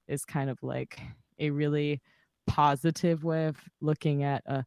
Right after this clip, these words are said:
"Maybe I had a horrible relationship with this parent because they were really doing these, you know, bigger and better things that I had no insight onto." You do kinda get that vibe of the show of, like,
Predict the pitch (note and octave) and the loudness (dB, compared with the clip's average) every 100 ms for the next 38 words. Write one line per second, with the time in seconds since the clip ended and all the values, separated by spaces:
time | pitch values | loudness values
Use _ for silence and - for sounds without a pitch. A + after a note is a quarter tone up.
0 | - - _ - A3+ C4 B3 A#3 A#3 A#3 | -8 -20 _ 2 6 6 6 6 6 6
1 | F#3 E3+ D#3+ F3 E3+ D3 D3+ D#3+ E3 D#3 | 6 4 4 4 4 4 2 2 2 0
2 | D3+ C#3+ C#3 D#3 D3 D3 - D3 D3 C#3 | -2 -2 -2 -2 -2 -4 -4 -4 -4 -4
3 | D3+ C#3+ - C#3+ C#3 - D#3 - - C#3+ | -4 -4 -4 -4 -4 -2 -4 -2 0 0
4 | B2+ C#3+ C#3+ C#3 C#3 D3+ G#3+ A#3 F3 D3 | 0 0 2 2 0 4 8 10 8 6
5 | D3+ D3+ - _ _ _ _ _ - D3 | 2 -2 -8 _ _ _ _ _ 0 4
6 | D3 C#3+ C#3 C3+ C3 - - - _ B2+ | 4 4 2 0 -2 -4 -10 -14 _ -4
7 | A#2 A#2 A#2+ D3 C#3 B2+ C3 C3 B2+ C3+ | -2 0 2 4 4 2 4 2 2 2
8 | - C3 A#2+ - - A2+ G#2 - B2+ B2+ | 2 2 2 -2 -2 0 -2 -4 -4 -2
9 | D#2 - - G2 - - - - - - | -2 -2 -2 -4 -2 -4 -4 -8 -10 -12
10 | - - - - - - - _ _ C3 | -12 -12 -10 -10 -12 -20 -20 _ _ -4
11 | C3+ C3 D3+ C#3 C3 C3 - B2 A#2 A2+ | -2 2 2 2 2 0 2 2 2 0
12 | A2 A#2 - A#2 - G2+ E2+ - D#2+ - | 0 -2 -2 -6 -2 0 0 -2 -4 -6